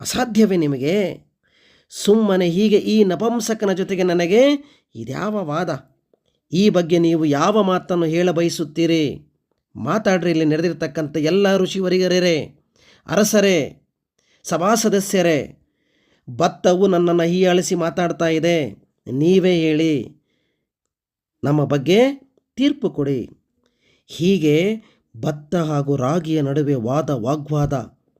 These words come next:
ನಡೀತಾ ಇರ್ತಕ್ಕಂಥದ್ದನ್ನ ಕಂಡು ರಾಮನು ಇವರಿಬ್ಬರ ನಡುವಿನ ಮತ್ಸರವನ್ನ,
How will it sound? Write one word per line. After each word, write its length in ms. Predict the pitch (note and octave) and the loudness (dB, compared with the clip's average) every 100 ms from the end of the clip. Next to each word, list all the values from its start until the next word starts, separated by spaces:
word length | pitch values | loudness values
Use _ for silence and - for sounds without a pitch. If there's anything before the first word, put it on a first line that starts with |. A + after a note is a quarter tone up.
| _ _ | _ _
ನಡೀತಾ 300 | C#3 E3+ G3 | -4 -2 0
ಇರ್ತಕ್ಕಂಥದ್ದನ್ನ 840 | F#3+ E3+ - D3 D3+ C#3+ A#2 C3+ B2+ | 0 0 -4 -6 -6 -8 -8 -8 -8
ಕಂಡು 380 | - F#3 G3+ | -6 -2 0
ರಾಮನು 760 | C#3 C3 C#3+ C3+ F#3 C4 D4+ - _ _ - _ _ | 0 0 -2 0 2 2 -2 -10 _ _ -20 _ _
ಇವರಿಬ್ಬರ 640 | D#3 D3+ D3+ G3 D#3 F#3 E3+ | -6 -2 0 -2 0 0 2
ನಡುವಿನ 500 | E3 D#3+ D#3+ D3+ A#2+ | 2 2 2 0 -2
ಮತ್ಸರವನ್ನ, 920 | A2+ C3 - - E3 D3+ B2+ A#2 | -4 -6 -6 -4 -2 0 -2 -4